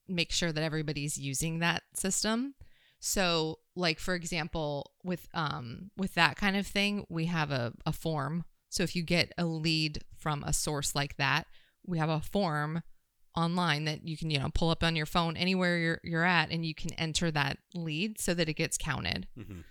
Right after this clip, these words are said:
Speaker 1: So then it's going to, and then the open houses are another one where it's like, we're registering people in all,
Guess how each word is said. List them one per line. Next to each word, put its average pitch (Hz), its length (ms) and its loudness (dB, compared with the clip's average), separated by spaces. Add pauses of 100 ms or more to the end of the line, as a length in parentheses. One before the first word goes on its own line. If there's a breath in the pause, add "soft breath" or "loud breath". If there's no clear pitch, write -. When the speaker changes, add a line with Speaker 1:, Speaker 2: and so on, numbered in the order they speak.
(260 loud breath)
Speaker 1:
So 240 180 2
then 247 260 4
it's 254 200 0
going 196 380 2
to, - 180 2
and 196 120 2
then 175 160 0
the - 80 -4 (200)
open 175 240 2
houses 151 380 0
are 160 100 0
another 147 300 -2
one 147 240 -4
where 143 160 -2
it's - 160 -6
like, - 260 -2 (140)
we're 175 180 -4
registering 165 640 2
people - 420 -2
in 165 100 -8 (200)
all, 165 380 2